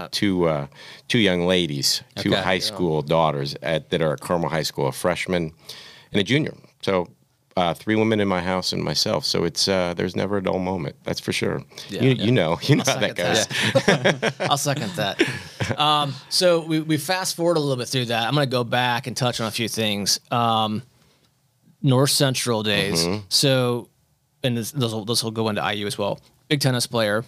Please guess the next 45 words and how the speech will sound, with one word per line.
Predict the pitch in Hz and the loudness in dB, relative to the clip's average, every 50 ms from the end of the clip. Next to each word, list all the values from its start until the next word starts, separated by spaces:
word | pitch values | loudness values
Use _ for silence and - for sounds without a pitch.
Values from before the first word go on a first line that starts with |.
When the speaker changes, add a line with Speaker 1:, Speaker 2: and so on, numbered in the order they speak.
| _ _ | _ _
Speaker 2:
Mm-hmm. | 104 104 107 107 120 165 175 175 - - - - - | 0 2 2 2 2 0 -2 -6 -14 -20 -6 -2 0
Mm-hmm. | - | 2
Speaker 1:
Um, | 131 123 120 117 113 113 113 113 110 - - - _ - _ _ _ _ _ _ _ _ _ _ _ _ _ _ _ _ _ - | 4 4 4 4 2 2 0 0 -4 -6 -8 -14 _ -20 _ _ _ _ _ _ _ _ _ _ _ _ _ _ _ _ _ 0
Speaker 2:
Mm-hmm. | 90 104 131 160 | 0 2 2 0
Speaker 1:
you, | 147 127 127 | -2 -6 -2
you | 135 147 | -2 0
can, | 147 185 185 - | 0 0 0 0
you | - 139 | -2 -2
can, | - 175 170 - | -2 -2 -2 -2
you | - 147 | -4 -4
can | 143 160 151 143 - - - | 0 0 0 0 -2 -4 -6
shine | - - - 135 127 135 | -4 -2 0 2 2 2
on | 139 131 | 2 0
yourself. | 120 113 - - 123 110 107 110 104 - - - _ _ _ _ _ - | -2 -2 -2 0 2 2 2 2 0 -2 -8 -16 _ _ _ _ _ 0
Speaker 2:
Ah, | 104 101 98 92 | 2 4 4 4
it's | 87 | 2
been, | - - 95 85 76 | 2 0 0 0 2
boy, | 71 87 87 82 | 2 2 2 4
that | 82 85 80 - | 4 2 0 -2
seems | - - 90 85 78 | -2 -2 0 0 2
like | 76 80 76 | 0 0 2
a | 80 | 2
lifetime | 80 78 78 73 - 78 76 | 2 2 0 0 -2 -2 0
ago, | 73 101 | 0 2
Speaker 1:
High, | 160 - | 2 0
Speaker 2:
but | 87 98 | 0 0
Speaker 1:
high | 135 147 180 170 | 0 0 0 0
school | - 190 180 | 2 0 0
tennis | - 170 170 147 - | 2 2 0 0 2
Speaker 2:
I, | 104 107 110 | 2 2 2
Speaker 1:
career | 123 110 107 - - | 2 -2 -6 -2 2
Speaker 2:
I | 107 107 | 2 2
did, | 104 101 | 4 4
Speaker 1:
snapshot. | 117 123 123 113 - 98 107 107 | 2 2 0 0 2 2 2 4
Speaker 2:
okay, | 95 101 | 4 2
I | 92 90 | 2 2
did | 87 110 - | 0 -4 -2
play | - 127 113 | 0 0 0
tennis | - - 117 110 104 - | 2 0 0 0 0 0
at | 107 - | 0 0
North | 104 104 95 | 0 2 2
Central | - 110 104 - 104 | 2 0 0 -2 -4
for | 87 - 90 | -6 -4 -8
four | 73 - 104 104 104 | -2 2 4 4 4
years. | 98 95 95 95 101 113 120 - | 4 4 4 4 4 2 0 -4